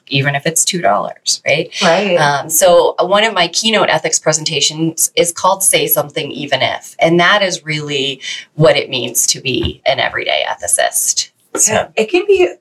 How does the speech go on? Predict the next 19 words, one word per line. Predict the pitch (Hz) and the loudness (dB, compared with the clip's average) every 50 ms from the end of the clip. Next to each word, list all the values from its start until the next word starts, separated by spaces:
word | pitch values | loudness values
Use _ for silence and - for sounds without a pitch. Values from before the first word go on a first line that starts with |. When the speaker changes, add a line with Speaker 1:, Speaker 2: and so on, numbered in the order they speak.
| _ | _
Speaker 2:
that | 285 - 180 202 - | 0 2 2 2 0
can | - - 330 349 | -4 -8 -2 2
be | 349 349 | 4 4
a | 302 220 | 4 4
really | 175 160 165 170 175 165 170 175 175 170 170 165 160 160 | 2 0 0 0 2 2 4 2 2 2 0 -2 -2 -2
scary | - - - - - 131 131 127 - - - - | -4 -4 -6 -2 -2 0 0 0 -2 -4 -6 -6
place. | - _ - 131 - - - - - 175 - - | -8 _ -2 -2 -2 -2 -4 -6 -8 -6 -4 -2
Speaker 1:
It | 139 139 - - | -2 -2 -4 -4
can | - 185 208 247 339 349 349 | -2 0 2 4 4 2 2
be. | - 120 98 85 87 - - - | 2 -2 -4 -4 -4 -6 -10 -4
It | 170 | 0
Speaker 2:
To | - 202 | 2 2
Speaker 1:
can | 190 | 2
Speaker 2:
say | - - 226 214 | 4 4 4 4
Speaker 1:
be. | 220 | 4
Speaker 2:
something | 220 - 254 240 240 - 233 208 196 | 4 2 0 0 0 0 0 0 0
even | 196 196 196 175 190 175 160 | 0 -2 -2 0 0 0 0
if, | 156 165 196 233 - - - | 0 0 0 0 -2 -4 -4
and | 220 - 202 208 196 190 185 190 180 - | 0 2 2 2 2 2 0 0 -4 -6